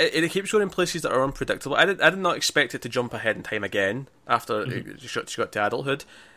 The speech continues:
Speaker 1: and I certainly, like, didn't expect it.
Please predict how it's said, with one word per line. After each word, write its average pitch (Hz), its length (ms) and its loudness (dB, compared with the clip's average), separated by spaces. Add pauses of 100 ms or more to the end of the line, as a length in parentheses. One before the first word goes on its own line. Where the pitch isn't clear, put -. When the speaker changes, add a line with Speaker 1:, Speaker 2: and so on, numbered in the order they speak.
(180)
Speaker 1:
and 113 540 0 (380)
I 117 100 6
certainly, 131 680 4 (100)
like, 113 220 0
didn't 120 160 0
expect 113 520 -2
it. 110 140 -4